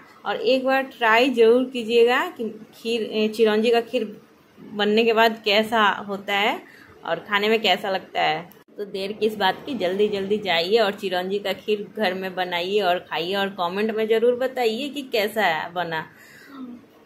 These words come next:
और हाँ, एक बात और, कितने लोग वीडियो देख लेते हैं but like नहीं करते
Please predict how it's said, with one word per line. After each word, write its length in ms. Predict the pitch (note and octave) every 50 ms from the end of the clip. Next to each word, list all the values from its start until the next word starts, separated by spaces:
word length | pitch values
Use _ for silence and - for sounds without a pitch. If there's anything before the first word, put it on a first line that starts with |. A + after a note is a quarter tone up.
| _ - - - - - - - - - - - - - - -
और 200 | - A#3 A#3+ B3
हाँ, 600 | B3+ A3 G#3+ A#3 A#3 A3+ A3 G#3+ G3+ F#3 F3 - - -
एक 320 | G#3+ A3+ A#3+ A3+ A3+ G#3+
बात 340 | G#3+ A3 A3 A3 A3 - - -
और, 440 | - F#3+ F#3 F3+ E3+ E3 E3 - - - - - - - - - - - - - -
कितने 380 | - C4 C4 - C4 C4 C4+ C#4
लोग 200 | C#4 C#4 C4+ C4
वीडियो 420 | A#3+ A3+ A#3+ B3 A3+ B3+ C4 B3+
देख 320 | B3 G#3+ B3 A#3+ A#3 A#3 -
लेते 400 | A#3 G#3+ G3+ G3+ - G#3 G3+ G#3+
हैं 440 | A3 A3+ A#3+ B3 C#4 D4+ - B3 G#3
but 100 | G#3 G#3 G#3
like 340 | G#3+ G#3 G#3 G#3 G#3 G#3 G#3
नहीं 240 | G3+ F#3+ F#3+ F#3+ -
करते 520 | - G3 F3+ F3+ F3 - - F#3 F#3 G3+